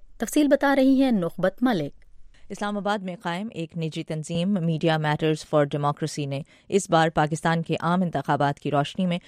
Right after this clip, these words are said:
Speaker 2: Twitter کو جانچنے اور اس پر استعمال ہونے والے سیاسی ہیش ٹیگز کو پرکھنے کا بیڑا اٹھایا ہے تاکہ پتہ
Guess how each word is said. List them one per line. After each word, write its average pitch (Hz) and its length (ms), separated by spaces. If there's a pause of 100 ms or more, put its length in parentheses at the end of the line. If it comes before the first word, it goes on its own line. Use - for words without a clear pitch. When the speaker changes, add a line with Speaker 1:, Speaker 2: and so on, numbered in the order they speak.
(280)
Speaker 2:
Twitter 233 280
کو 208 100
جانچنے 170 480
اور 190 140
اس 170 160
پر 165 100
استعمال 156 400
ہونے 151 180
والے 147 280 (220)
سیاسی 208 500
ہیش 160 280
ٹیگز 151 300
کو 151 140
پرکھنے 170 500
کا 139 140
بیڑا 147 440
اٹھایا 135 420
ہے 123 120 (500)
تاکہ 180 240
پتہ 170 200